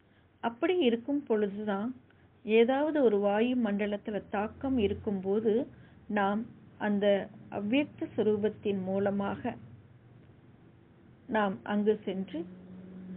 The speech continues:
அங்கு ஒரு நல்ல vibration, சாந்தியின் vibration,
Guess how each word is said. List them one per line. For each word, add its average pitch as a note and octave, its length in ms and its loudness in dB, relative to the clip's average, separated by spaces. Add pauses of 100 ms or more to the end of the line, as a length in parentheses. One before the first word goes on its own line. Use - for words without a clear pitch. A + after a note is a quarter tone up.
(240)
அங்கு A#3+ 260 4
ஒரு G#3 160 6
நல்ல A#3+ 360 4
vibration, G3+ 720 2 (300)
சாந்தியின் G3+ 580 0
vibration, G3 640 -2